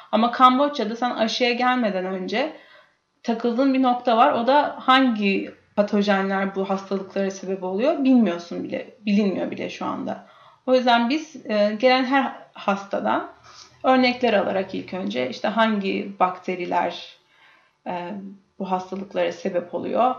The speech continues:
işte hastaların demografik bilgilerini alarak hangi bölgede yaşayan insanlar,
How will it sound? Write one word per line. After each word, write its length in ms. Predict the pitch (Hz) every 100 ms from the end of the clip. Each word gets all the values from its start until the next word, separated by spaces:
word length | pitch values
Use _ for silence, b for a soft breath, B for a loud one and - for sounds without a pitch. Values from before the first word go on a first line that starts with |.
| B B -
işte 140 | -
hastaların 960 | 202 202 208 208 214 208 202 202 - 214
demografik 720 | 196 190 190 190 196 202 -
bilgilerini 540 | 196 185 185 185 190
alarak 380 | 180 - - -
hangi 500 | 202 196 190 180 175
bölgede 400 | 185 175 185 175
yaşayan 440 | 170 170 175 175 180
insanlar, 840 | 175 175 170 180 - - -